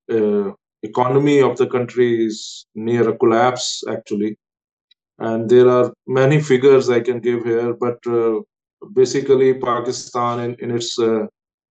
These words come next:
uh, reserves has around three billion dollars, and it has to pay around seven billion dollars of debt in coming three to four months, which, uh, they don't possess. And they are asking for loans and, uh,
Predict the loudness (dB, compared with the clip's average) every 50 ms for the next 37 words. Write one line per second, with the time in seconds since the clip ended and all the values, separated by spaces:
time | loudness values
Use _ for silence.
0 | _ _ _ _ _ _ -6 -4 -2 -2 0 0 0 0 0 0 0 0 -2 -2
1 | 0 0 2 4 4 4 4 4 2 2 0 0 0 0 0 -2 -4 _ -6 -4
2 | -2 -2 -2 -2 -4 -6 -10 _ _ -2 0 0 0 2 2 2 4 4 2 2
3 | 2 -2 -2 -2 -2 -2 -4 -4 -6 -8 -10 -10 -10 -12 _ _ _ _ _ _
4 | _ _ _ _ _ -10 -10 -4 -2 0 0 0 0 0 0 -2 -2 2 4 4
5 | 4 4 2 0 0 -2 -2 -4 -6 -4 -2 0 2 2 2 0 0 2 2 2
6 | 4 2 0 0 -2 -4 -2 -2 -2 -4 -4 -4 -8 -8 -8 _ -6 -4 -4 -4
7 | -6 -10 -20 _ _ _ _ _ -12 -12 -10 -8 -6 -4 -4 -4 -4 -4 -6 -8
8 | -10 _ _ _ _ _ _ _ _ _ _ 0 2 2 4 4 2 0 2 2
9 | 2 2 2 0 -2 -2 -2 -4 -4 -8 -12 -6 -6 -6 -6 -6 -6 -2 0 2
10 | 4 4 4 2 2 0 -2 -2 -2 -4 -4 -4 -6 -6 _ -4 -2 0 0 -2
11 | -2 -4 -8 -14 -14 _ _ _ _ _ _ _ _ _ _ _ -10 -4 0 0
12 | 2 2 2 0 0 -2 -2 -2 -4 -4 -4 -2 -4 -2 -2 0 0 0 0 0
13 | -2 -2 -2 -4 -4 -4 -4 -2 -2 -2 -2 -2 -2 -2 -2 -2 -4 -4 -4 -6